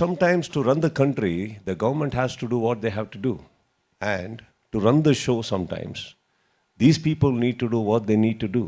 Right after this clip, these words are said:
ಈಗ ಒಂದು ಶೋ ನಡೆಸ್ಬೇಕಾದ್ರೆ ಪ್ರತಿ ವರ್ಷ ಹೋಗ್ತಾ ಹೋಗ್ತಾ ಖರ್ಚು ಅಷ್ಟೇ ಆಗುತ್ತೆ. ಈಗ ನಮಗೆ ಆಸೆ ಇದೆ ಸರ್,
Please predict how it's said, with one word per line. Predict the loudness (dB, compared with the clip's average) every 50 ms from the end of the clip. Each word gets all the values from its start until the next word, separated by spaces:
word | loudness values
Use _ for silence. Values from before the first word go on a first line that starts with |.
| -6 -14 _ _ _ _ _ _ _ _ _ _ _ _ _ _ _ _ _ _ _ 0
ಈಗ | 2 2 4 4
ಒಂದು | 2 2 0 0 -2 -2 -2
ಶೋ | -2 -2 0 0 0
ನಡೆಸ್ಬೇಕಾದ್ರೆ | 2 2 0 0 -2 -2 -2 -4 -2 -2 -4 -6 -4 -4 -4 -4 -4
ಪ್ರತಿ | -4 -4 -4 -4 -2 0 0
ವರ್ಷ | 0 0 0 -2
ಹೋಗ್ತಾ | -4 -2 -2 -2 -6 -6 -4 -4 -4
ಹೋಗ್ತಾ | -4 -4 -6 -8 -8 -8 -10 -10
ಖರ್ಚು | -8 -8 -8 -8 -8 -6 -6 -6
ಅಷ್ಟೇ | -6 -4 -4 -4 -4
ಆಗುತ್ತೆ. | -4 -4 -4 -8 -10 -12 -14 -16 -16 -18 _ _ _ _ _ _ _ _ _ _ _ _ _ _ _ -2
ಈಗ | 0 4
ನಮಗೆ | 4 6 6 6 4 4
ಆಸೆ | 4 2 2 0 0
ಇದೆ | 0 0 -2
ಸರ್, | -4 -6 -10 -12